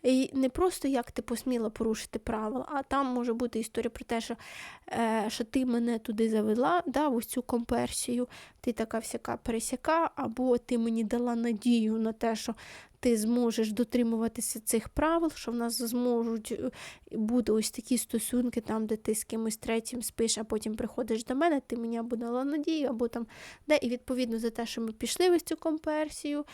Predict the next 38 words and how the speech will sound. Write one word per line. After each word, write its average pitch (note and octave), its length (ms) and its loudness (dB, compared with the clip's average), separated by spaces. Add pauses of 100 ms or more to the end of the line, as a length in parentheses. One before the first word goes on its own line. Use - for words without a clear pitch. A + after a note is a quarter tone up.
(300)
за A#3 60 -2
те, A3+ 140 -2
що A3 160 -4
ми A3+ 140 -2
її A3+ 200 0
прийняли, B3 580 0
за B3 100 0
те, A3+ 140 -4
що - 140 -6
ми G#3+ 100 -4
сформували A3+ 580 -2
ці A3+ 160 -8
всі - 180 -6
правила, D#4+ 540 0
і B3+ 60 0
за B3+ 80 -6
те, A#3 180 -4
що A3 140 -4
ти A#3 200 -2 (320)
порушила A#3+ 420 4
ці A#3+ 160 0
всі B3+ 180 -2
правила, E4+ 420 4
ось A#3+ 140 -4
така - 280 -8
велика A#3+ 400 -2
буря A3+ 480 0
може A3 400 -2
бути A3 400 -4
ось A#3+ 140 -4
цих A3 220 -2
всіх - 240 -4
емоцій, C#4+ 500 0 (420)
за A3+ 80 0
те, C#4 200 0
що, A#3+ 300 -4 (200)
м, B3 520 2 (640)
те, A3+ 180 4